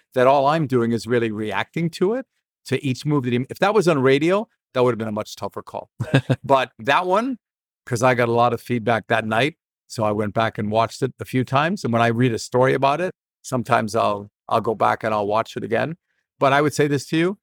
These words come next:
Speaker 1: that M L S Cup final took more out of me than any game I can remember doing. And I think it's because,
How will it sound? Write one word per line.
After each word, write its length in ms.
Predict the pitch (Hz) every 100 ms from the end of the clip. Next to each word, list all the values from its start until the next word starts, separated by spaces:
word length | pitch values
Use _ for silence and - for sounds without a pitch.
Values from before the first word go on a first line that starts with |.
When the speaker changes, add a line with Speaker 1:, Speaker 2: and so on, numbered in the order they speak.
| _ _
Speaker 1:
that 140 | 139 131
M 100 | 139
L 80 | 139
S 120 | -
Cup 200 | 143 135
final 420 | - 127 147 202 - _ _ _ _ _ _ -
took 240 | 151 -
more 300 | 127 131 139
out 160 | 131 123
of 100 | 113
me 400 | 120 120 135 165 - _ _ -
than 180 | 120
any 200 | 120 123
game 240 | 110 123 117
I 100 | 113
can 180 | 113 107
remember 480 | 107 110 104 110 98 - _ 113
doing. 320 | 104 127 120
And 100 | 107
I 80 | 104
think 160 | 104 135
it's 120 | 123
because, 840 | - 107 - 120 117 127 160 175